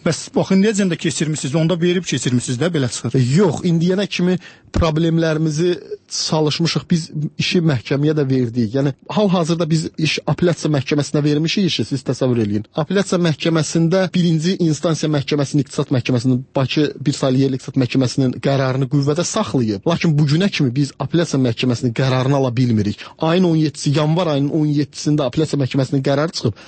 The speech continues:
Speaker 2: Biz kassasiya şikayəti vermək üçün qərarı tələb eləyirik, qətnaməni. Qətnaməni bizə verə, vermirlər. Bu günə kimi qətnamə yoxdur.
Speaker 1: Maraqlıdır, bax, bu qədər şüşə gətirirsiniz, onda bax, Yalamada problem yaranır, sonra o keçir Keşlə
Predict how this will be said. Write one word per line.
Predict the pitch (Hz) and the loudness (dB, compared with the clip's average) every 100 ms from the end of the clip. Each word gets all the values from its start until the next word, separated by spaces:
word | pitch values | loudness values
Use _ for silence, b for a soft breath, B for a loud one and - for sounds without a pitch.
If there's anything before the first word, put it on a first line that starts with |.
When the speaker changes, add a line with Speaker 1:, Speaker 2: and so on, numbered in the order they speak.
| B | B
Speaker 2:
Biz | 175 | -2
kassasiya | - 147 151 143 | 0 -2 0 -2
şikayəti | - 143 127 139 | 0 0 2 2
vermək | 135 156 190 | 2 2 0
üçün | - 113 - - | -2 -4 -4 -2
qərarı | 151 143 143 139 | 0 2 0 -2
tələb | 135 120 110 110 | -2 0 0 0
eləyirik, | 113 107 - | 0 0 -2
qətnaməni. | 127 - 120 110 107 110 | -2 0 2 2 0 0
Qətnaməni | 151 170 165 175 | 0 2 2 2
bizə | 165 156 | 0 0
verə, | 147 139 143 135 135 147 | 0 0 -4 -4 -2 0
vermirlər. | 143 107 101 104 123 | 0 0 0 0 0
Bu | 151 | 0
günə | 180 165 | 0 0
kimi | 147 | -2
qətnamə | 131 - 120 110 | -2 -2 0 0
yoxdur. | 104 - | -2 -4
Speaker 1:
Maraqlıdır, | 165 226 262 294 208 170 | 0 2 4 4 2 0
bax, | 160 302 220 | -4 -4 -2
bu | 196 | 0
qədər | 220 214 | 2 0
şüşə | - 208 185 | 0 0 0
gətirirsiniz, | 160 175 - - 175 | 0 -2 -2 0 2
onda | 190 170 _ - | 2 -2 _ -6
bax, | 147 - | -4 -2
Yalamada | 190 160 160 156 196 | 0 2 2 0 0
problem | 190 180 180 175 | 0 2 2 2
yaranır, | 170 160 160 | 0 -2 -4
sonra | - 156 170 | -2 0 0
o | |
keçir | - 151 170 - B B B B B - | 0 -2 -2 -6 B B B B B 0
Keşlə | 156 - 170 | 0 2 2